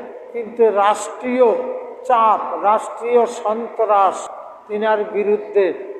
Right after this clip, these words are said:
চালু হয়ে গেল চারদিক থেকে। এমনকি মদিনা পাকে ইমাম পাককে মসজিদে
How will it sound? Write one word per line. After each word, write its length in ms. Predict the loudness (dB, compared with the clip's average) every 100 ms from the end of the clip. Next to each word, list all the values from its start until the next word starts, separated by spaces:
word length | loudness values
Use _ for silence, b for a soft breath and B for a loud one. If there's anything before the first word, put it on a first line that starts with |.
| -14 -4
চালু 320 | -2 0 0
হয়ে 320 | 0 2 0
গেল 140 | 0 -6 -8 -12 -16 -20 -20 _ _ _ _
চারদিক 480 | 0 0 0 -6 -6 -4
থেকে। 280 | -6 -2 -2
এমনকি 600 | 0 2 0 -2 -4 -4
মদিনা 520 | 0 -2 0 -2 -2
পাকে 400 | 0 0 0 -6 -6 B B -20 -8
ইমাম 340 | -6 -2 -4 -4
পাককে 520 | -2 -2 -4 0 2 0 -8 -14 -18 -18 -2
মসজিদে 680 | -2 -2 -6 -4 4 4